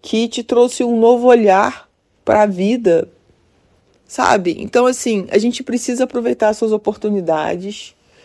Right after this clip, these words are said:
Esse episódio é um ba-, é uma baita oportunidade de você fazer esse trabalho aí e também de passar pra sua equipe. Líderes, a vida não acontece em linha reta.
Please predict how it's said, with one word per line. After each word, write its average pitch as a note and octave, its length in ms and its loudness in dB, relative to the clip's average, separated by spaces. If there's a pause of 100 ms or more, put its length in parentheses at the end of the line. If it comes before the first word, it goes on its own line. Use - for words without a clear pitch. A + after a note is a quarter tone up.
(220)
Esse B3+ 440 4
episódio F#3 640 4
é F#3 60 4
um F#3 120 0
ba-, G3+ 460 6
é - 100 2
uma G#3+ 160 4
baita G3+ 420 2
oportunidade G3 960 -2 (440)
de F3+ 140 -4
você G3 300 2
fazer G3 240 4
esse G3+ 180 0
trabalho F3+ 540 4
aí F3+ 440 0 (600)
e A#3+ 80 -2
também C4+ 340 6
de B3+ 100 -4
passar A#3 360 0
pra B3+ 120 -2
sua - 180 -2
equipe. F3+ 580 -2 (2250)
Líderes, F3+ 800 0 (300)
a G3+ 140 2
vida A3 340 2
não A3+ 180 2
acontece A3+ 840 2
em G3+ 100 -4
linha G3+ 300 -2
reta. D#3+ 540 -6